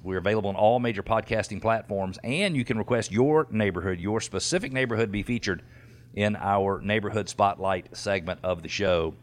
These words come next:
Without further ado, let's jump into our Metro Atlanta residential real estate update through, um, <coughs>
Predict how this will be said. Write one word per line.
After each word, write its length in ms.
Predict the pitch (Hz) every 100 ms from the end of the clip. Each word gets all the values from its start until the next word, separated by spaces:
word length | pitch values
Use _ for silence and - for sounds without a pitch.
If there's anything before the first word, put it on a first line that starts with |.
| - - -
Without 240 | 139 190
further 240 | 185 190 156
ado, 220 | 170 170
let's 180 | 156 -
jump 260 | 165 170
into 540 | 147 170 175 160 151 131
our 220 | 123 117
Metro 460 | 120 185 - 147
Atlanta 600 | 127 101 113 143 139 98 98
residential 540 | 113 131 135 127 117
real 220 | 110 123
estate 340 | 113 123 110 -
update 460 | 139 - 95 95 - - - - - - - - - - - - - - -
through, 560 | 131 165 151 123 151 -
um, 480 | 107 104 98 92 - - - - - - -
<coughs> 40 | -